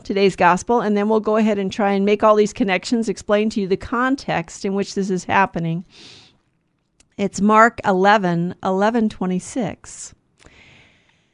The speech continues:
Jesus entered Jerusalem and went into the temple. He looked around at everything, and since it was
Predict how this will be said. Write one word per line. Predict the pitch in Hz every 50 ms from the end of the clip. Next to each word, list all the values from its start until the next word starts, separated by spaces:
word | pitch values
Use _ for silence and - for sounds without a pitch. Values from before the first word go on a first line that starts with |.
| _ _ _ -
Jesus | 185 180 220 277 311 302 294 330 320 -
entered | 349 285 269 302 285 226
Jerusalem | - 247 240 214 254 285 320 302 - - 269 208 185 185
and | 185 196 196
went | 226 254 262
into | 277 285 262 - 269
the | 202 196 202
temple. | - 247 247 240 240 240 202 156 147 147 160 175 - _ _ _
He | - - - 277
looked | 277 294 330 330 - -
around | 320 269 262 254 262 262 247
at | 240 233
everything, | - 247 233 240 226 - 226 196 202
and | 208 208 208
since | - 240 233 240 -
it | 240
was | - 247 233 226